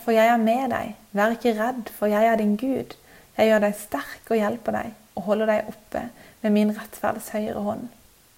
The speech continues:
Så sier Herren til dere, «Vær ikke redde og mist ikke mot av denne store styrken, for dette er ikke deres kamp, men Guds. Herren skal stride for dere, og dere skal være stille.»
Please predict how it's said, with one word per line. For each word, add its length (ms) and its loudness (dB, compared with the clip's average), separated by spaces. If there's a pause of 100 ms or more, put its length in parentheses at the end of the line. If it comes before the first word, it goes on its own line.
(1120)
Så 160 0
sier 220 2
Herren 340 2
til 160 0
dere, 380 -2
«Vær 240 2
ikke 240 -2
redde 320 0
og 80 2
mist 180 -2
ikke 220 -2
mot 340 0
av 140 2
denne 180 0
store 380 -2
styrken, 640 -6
for 160 0
dette 320 -4
er 60 -4
ikke 240 -2
deres 400 0
kamp, 400 -6
men 260 -2
Guds. 460 -12 (1120)
Herren 420 2
skal 220 -4
stride 400 -2
for 160 0
dere, 320 -2 (480)
og 160 -2
dere 240 -2
skal 240 -2
være 160 -8
stille.» 380 -4